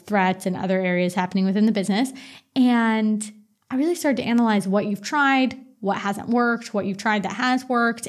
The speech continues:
And what I came down to time and time and time again is a theme I see so frequently.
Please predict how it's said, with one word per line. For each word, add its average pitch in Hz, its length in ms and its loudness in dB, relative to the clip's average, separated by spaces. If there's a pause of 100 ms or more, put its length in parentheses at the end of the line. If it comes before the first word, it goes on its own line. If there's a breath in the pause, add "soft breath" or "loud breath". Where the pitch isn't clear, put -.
And 220 540 2 (500 loud breath)
what 220 200 -8
I 277 100 -6
came 240 280 0
down 214 300 -2
to - 340 -10 (400 soft breath)
time 240 360 0
and 247 140 -2
time 220 300 -4
and 220 120 -2
time 208 220 0
again 202 320 0
is 233 160 -6
a 202 60 2
theme 226 320 2
I 196 100 2
see 196 340 -4
so 294 680 2
frequently. 233 760 -6